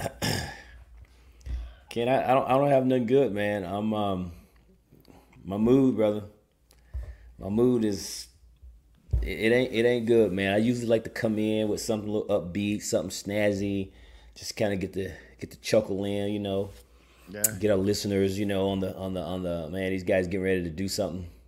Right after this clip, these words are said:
Speaker 1: funny, say some stuff that's earth-shattering, but, uh, not today, brother. Not today.
Speaker 2: No, this is a, a-,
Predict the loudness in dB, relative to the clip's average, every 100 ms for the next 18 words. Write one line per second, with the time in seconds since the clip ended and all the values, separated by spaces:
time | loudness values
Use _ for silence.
0 | _ -2 0 0 0 0 -2 -2 -4 -6
1 | -6 -4 -4 -6 -6 -4 -2 0 0 0
2 | -2 -2 -4 -4 -4 -4 -4 -8 -20 _
3 | -12 -12 -12 _ _ _ -6 -4 0 4
4 | 4 4 2 0 -2 -10 _ _ -18 -10
5 | -6 -4 -4 -6 -12 -20 _ _ _ _
6 | _ -18 -10 -8 -6 -8 -16 -20 _ _
7 | _ _ _ -8 -2 -2 -2 -2 4 6
8 | 6 4 -6 -18 _ _ _ _ _ _
9 | _ _ -2 0